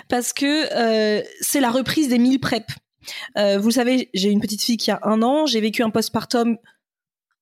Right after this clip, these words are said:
à la fois merveilleux, à la fois brumeux. <laughs> J'étais dans un brouillard, comme j'aime à dire, pendant ces derniers mois.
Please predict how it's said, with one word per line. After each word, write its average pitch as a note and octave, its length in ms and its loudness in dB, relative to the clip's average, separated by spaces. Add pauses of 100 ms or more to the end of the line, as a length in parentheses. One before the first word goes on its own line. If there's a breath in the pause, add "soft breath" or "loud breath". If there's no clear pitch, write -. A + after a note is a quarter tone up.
(180)
à F#4+ 160 2
la F#4 60 0
fois E4+ 380 0
merveilleux, D4 680 2
à C4 120 0
la C4+ 120 2
fois C4 520 0
brumeux. A3+ 580 2
<laughs> C#4+ 640 -2
J'étais B3 220 -2
dans A#3 160 2
un A3 80 2
brouillard, A#3 560 2
comme G#3 160 0
j'aime G#3 160 0
à G3 80 2
dire, G3+ 360 0
pendant G3+ 440 0
ces G3 160 -4
derniers G#3 260 2
mois. G#3+ 300 2